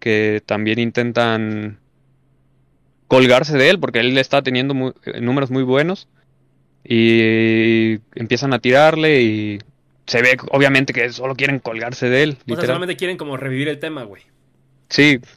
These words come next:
Speaker 1: ellos quieren ganar seguidores, que de hecho lo ga-, los ganan. Y él todavía aún, aún no estaba en remisión, aún estaba teniendo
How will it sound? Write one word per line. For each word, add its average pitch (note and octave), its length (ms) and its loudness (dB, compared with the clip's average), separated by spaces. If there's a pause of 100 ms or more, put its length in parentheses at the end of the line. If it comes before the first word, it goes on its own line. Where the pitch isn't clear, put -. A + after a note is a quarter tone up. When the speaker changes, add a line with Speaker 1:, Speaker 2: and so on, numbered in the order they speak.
(280)
Speaker 1:
ellos C3+ 220 0
quieren C#3+ 160 2
ganar B2+ 260 0
seguidores, C#3 520 -2 (200)
que A#2+ 140 2
de A2+ 120 6
hecho C#3 180 0
lo G#2+ 240 4
ga-, C3+ 240 2
los A2 200 0
ganan. E3+ 400 0 (1400)
Y A#2+ 160 -2
él A#2+ 240 2
todavía C3 380 4
aún, A#2+ 880 2 (360)
aún A#2 1300 0
no A#2+ 100 2
estaba C3+ 240 4
en B2+ 60 4
remisión, A#2+ 480 2
aún D3 340 -2
estaba A#2+ 680 2 (120)
teniendo A2+ 880 -4